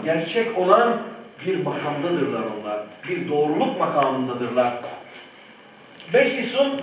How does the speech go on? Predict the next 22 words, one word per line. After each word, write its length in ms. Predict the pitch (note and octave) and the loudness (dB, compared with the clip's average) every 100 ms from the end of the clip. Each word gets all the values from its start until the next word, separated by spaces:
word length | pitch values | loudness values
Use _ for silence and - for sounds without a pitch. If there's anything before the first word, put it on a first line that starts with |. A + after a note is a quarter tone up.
| - - - | -8 -16 0
hakkun", 380 | B3+ A3+ F#3 C#3+ | 0 2 -2 -2
hak 240 | B3+ B3 F3+ | -2 -2 -2
bir 160 | F#3 E3+ | -4 -2
topluluk. 580 | D#3 D#3 C#3+ C3+ C3+ | -2 -2 -2 -4 0
"La 180 | G3 G#3 | 4 6
lahun 360 | A3+ A3+ G3 F3+ | 6 4 0 -2
fîhi 380 | F#3 F3 E3 E3 | 0 2 4 6
ve 80 | |
la 200 | D#3+ - | 6 6
te'thim". 480 | D#3+ - E3 D3+ B2+ - - | 4 0 -2 -2 -4 -8 -2
Öyle 280 | F#3 F#3 A3+ | 4 6 6
bir 180 | G#3+ - | 2 2
gerçek 420 | F3 F3 F#3+ - | 4 4 0 0
toplum 360 | E3+ E3+ C4+ C4+ | 0 0 0 -2
ki 280 | B3+ C4+ A3 - - G3 | 0 2 0 -4 -6 0
orada 340 | G#3+ F#3+ - | 2 2 0
boş 180 | G3 F#3+ | 0 0
söz, 400 | F#3+ F#3+ - - - | 0 0 0 -6 -6
gereksiz 600 | D3+ E3+ F3 - E3+ - | -2 0 -2 -6 -10 0
söz, 360 | F#3 - - C#3+ | 2 2 0 0
laflar, 520 | D3 E3 E3 - - | 0 0 0 0 -2
küfür, 500 | D3 F#3 F3+ - | -6 2 4 4